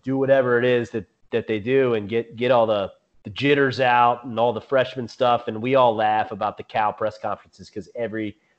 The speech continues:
John Calipari press conference except on Selection Sunday is exactly the same.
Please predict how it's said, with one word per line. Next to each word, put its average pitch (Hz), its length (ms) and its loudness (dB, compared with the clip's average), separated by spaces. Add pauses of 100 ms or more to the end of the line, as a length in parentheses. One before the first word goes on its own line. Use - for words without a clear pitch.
John 110 180 0
Calipari 107 460 0
press 110 200 -2
conference 98 380 -6
except 107 460 -2
on 104 120 -2
Selection 104 440 -10
Sunday 101 360 -6
is 87 120 -12
exactly 95 400 -8
the 87 120 -14
same. 98 400 -8